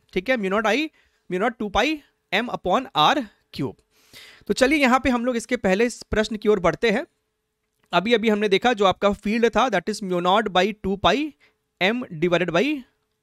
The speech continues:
R cube। When the dipole M is placed at a distance r from the center of the loop, the current induced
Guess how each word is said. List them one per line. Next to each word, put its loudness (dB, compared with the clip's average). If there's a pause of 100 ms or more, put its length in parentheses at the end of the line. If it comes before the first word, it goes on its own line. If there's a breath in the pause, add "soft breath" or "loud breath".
(140)
R 4
cube। -12 (1300 soft breath)
When 2
the 0
dipole 0
M 0 (200)
is 0 (140)
placed -2
at 2
a -2
distance -8
r 2
from -6
the -6
center -4
of -6
the -2
loop, 0 (360)
the -4 (120)
current 0
induced -4